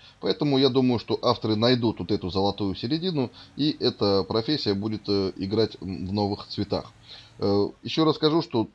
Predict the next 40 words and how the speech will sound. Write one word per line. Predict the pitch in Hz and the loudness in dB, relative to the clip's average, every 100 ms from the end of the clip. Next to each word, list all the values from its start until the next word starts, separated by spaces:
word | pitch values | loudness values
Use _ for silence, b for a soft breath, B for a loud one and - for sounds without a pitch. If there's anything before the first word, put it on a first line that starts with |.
| - | -2
она | 117 165 | 2 4
мне | 131 117 131 | 4 2 2
понравилась. | 104 95 82 55 80 | 0 0 -4 -6 -10
Действительно | 92 - 135 - 104 | -8 -6 -8 -4 -4
сделано | 92 107 92 92 92 | 0 0 0 -2 -2
здорово, | 123 170 139 117 | 0 0 2 0
интересно. | 101 92 104 110 147 143 123 113 B B - | -2 -4 -2 0 0 0 -4 -4 B B -4
Э, | 101 104 104 104 101 | 0 2 4 2 2
достаточно | 107 127 185 - 139 | 0 0 -2 0 2
не | 143 | 2
скучно, | 131 147 147 135 | 2 0 0 0
если | 120 113 - 113 | 0 0 0 0
это | 107 104 | 0 -2
вот | 98 - | -4 -4
не | 101 104 | -2 -2
становится | 92 104 107 101 98 | 0 0 0 -2 -4
такой | 101 107 98 _ | -4 -4 -6 _
тугомотиной. | - 104 107 147 156 135 127 B B B - | -4 0 2 0 -2 -2 -4 B B B -2
Э, | 107 104 104 | 2 2 2
мне | 110 160 | 2 0
показалось, | 123 117 104 110 101 | 0 2 4 4 2
да, | 95 104 87 | 2 0 0
слишком, | - 104 104 98 | -4 -4 -2 -2
ну, | 98 | 0
затянуто | 92 107 160 156 147 127 | 0 0 2 2 2 0
это | 117 113 | 0 -2
всё. | - 110 B B | -2 -4 B B
Это | - 113 117 | -2 0 0
т-, | - | -2
в-, | 113 113 - | -6 -6 -2
при | 123 | 2
том, | 143 123 107 | 4 4 2
что | - | 0
я | 120 120 - | 2 0 -2
всего | - 131 160 | -4 0 2
лишь | 123 95 | 0 -4
за, | 98 98 104 101 | -2 0 0 0
за | 95 104 | 0 0
неделю | 104 120 139 | 0 0 0
прокачался | - 95 98 120 117 101 | -2 -4 -2 0 0 -4